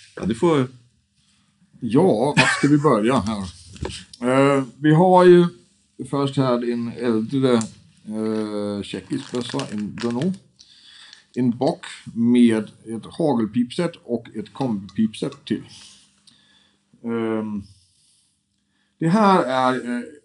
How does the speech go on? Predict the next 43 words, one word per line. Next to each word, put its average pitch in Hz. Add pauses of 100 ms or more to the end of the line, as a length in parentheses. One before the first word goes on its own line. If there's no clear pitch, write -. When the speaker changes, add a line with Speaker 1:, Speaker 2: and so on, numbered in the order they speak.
(560)
Speaker 2:
ganska 143
bra 151
vapen 131
egentligen. 156
De 156
är, 127
är, 117
eh, 110 (160)
sunda 123
till 120
sin 120
konstruktion 123
och 185
så. 175
Ehm, 120 (1000)
de 165
är 190
byggda 147
i, 117
eh, 104
öststaterna 127
förut, 110
men 175
tjeckerna, 226
de 269
visste 294
vad 226
de 139
gjorde 113
med 226
vapen, 104
så 113
det 156
var 214
inte 247
så 180
mycket 143
mer 127
med 131
det. 87 (560)
Det -
är 180
ingen, 190